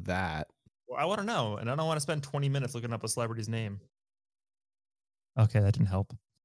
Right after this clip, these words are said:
Speaker 1: No, that's why I said don't do that.
Speaker 2: Well, I just wanna try. Let me just try.
Speaker 1: Okay, hold on. I'll find it in
Speaker 2: Don't
Speaker 1: a second.
Speaker 2: clip my wings. Anyways, U S deaths,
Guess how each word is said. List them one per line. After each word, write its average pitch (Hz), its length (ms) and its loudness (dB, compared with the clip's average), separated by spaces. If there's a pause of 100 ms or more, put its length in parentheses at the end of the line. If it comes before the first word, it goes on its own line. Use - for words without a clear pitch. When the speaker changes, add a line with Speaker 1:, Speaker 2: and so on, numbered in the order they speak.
(120)
Speaker 1:
No, 107 320 2
that's 95 160 -2
why 107 160 2
I 101 40 4
said 104 240 0
don't 98 200 2
do 104 160 -2
that. 71 200 -6 (640)
Speaker 2:
Well, 135 200 4
I 143 100 2
just - 200 2
wanna 175 180 6
try. 139 300 4 (100)
Let - 100 6
me 151 80 10
just - 160 0
try. 143 220 -4 (720)
Speaker 1:
Okay, - 140 -2
hold 101 180 -2
on. - 220 -4
I'll 98 140 0
find - 260 2
it - 80 -6
in - 60 -10
Speaker 2:
Don't 147 120 0
Speaker 1:
a - 40 -2
second. - 200 0
Speaker 2:
clip - 40 2
my 131 160 4
wings. 110 540 2 (2500)
Anyways, 117 520 8
U 131 160 8
S 123 160 6
deaths, 127 360 2